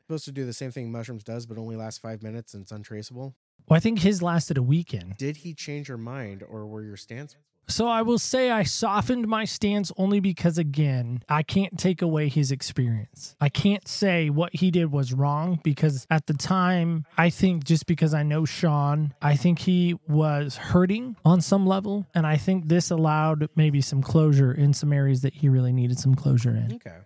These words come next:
Speaker 2: And that, I think that is a powerful thing.
Speaker 1: My favorite episode of the whole season was Yes Man with Paul,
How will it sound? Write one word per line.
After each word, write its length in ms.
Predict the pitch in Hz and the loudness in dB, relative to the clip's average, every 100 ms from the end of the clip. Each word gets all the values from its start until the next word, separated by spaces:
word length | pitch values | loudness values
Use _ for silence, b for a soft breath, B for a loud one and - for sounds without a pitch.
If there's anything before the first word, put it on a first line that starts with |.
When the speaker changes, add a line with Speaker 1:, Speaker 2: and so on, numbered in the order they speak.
| _ - | _ 2
Speaker 2:
And 220 | 156 156 | 4 4
that, 600 | 185 196 208 - - - _ - | 2 0 -2 -6 -12 -12 _ 2
I 100 | 147 | 4
think 180 | 180 170 | 4 2
that 140 | 160 | 0
is 80 | 147 | 0
a 60 | |
powerful 420 | - 147 135 - 131 | 2 2 2 0 -6
thing. 300 | 123 113 120 | -2 -2 -2
Speaker 1:
My 120 | 127 | 0
favorite 320 | 160 175 185 | 4 6 8
episode 260 | 175 165 160 | 6 4 0
of 80 | 147 | 2
the 100 | 143 | 4
whole 200 | 175 175 | 4 4
season 520 | 170 160 135 113 113 _ | 2 0 -2 -8 -12 _
was 420 | 139 143 143 127 131 - | -2 0 0 -4 -16 -8
Yes 420 | 135 170 175 - | 0 2 2 -4
Man 400 | 139 120 110 110 | -4 -4 -4 -6
with 300 | 123 123 - _ | -4 -6 -8 _
Paul, 440 | _ 143 147 156 | _ -8 -6 -6